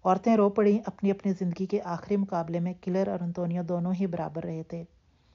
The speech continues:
तमाशा ख़त्म हो चुका था। ठीक इसी लम्हे किसी ने मेरे कंधे पर हाथ रखा। मैं इस सारे तमाशे में इतना महव था कि बुरी तरह चौंक गया। ये वही शख्स था जिसने मुकाबला शुरू होने से पहले मुझे सलाम किया था।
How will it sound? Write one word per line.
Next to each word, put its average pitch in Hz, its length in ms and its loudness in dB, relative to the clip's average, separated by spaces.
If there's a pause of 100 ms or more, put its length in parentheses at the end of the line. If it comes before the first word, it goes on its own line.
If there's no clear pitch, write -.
(300)
तमाशा 170 360 -4
ख़त्म 185 240 -4
हो 185 100 -2
चुका 180 260 -8
था। 175 240 -6 (420)
ठीक 269 240 -2
इसी 240 200 -4
लम्हे 202 240 2
किसी 196 280 -4
ने 202 220 0 (420)
मेरे 196 140 4
कंधे 185 320 0
पर 196 140 -2
हाथ 165 240 -4
रखा। 175 340 -10 (400)
मैं 185 80 0
इस - 180 -6
सारे 175 240 -2
तमाशे 175 420 -6
में 190 100 -6
इतना 202 260 -4
महव 170 240 0
था 170 280 -8 (380)
कि 208 60 0
बुरी 202 240 4
तरह 214 180 2
चौंक 170 340 -2
गया। 175 220 -4 (460)
ये 170 100 -2
वही 170 260 0
शख्स - 260 -4
था 170 200 -4 (380)
जिसने 214 220 -2
मुकाबला 202 380 2
शुरू 202 220 -4
होने 190 200 0
से 202 140 -4
पहले 180 320 -2
मुझे 180 200 -2
सलाम 170 360 -2
किया 180 180 -4
था। 165 240 -8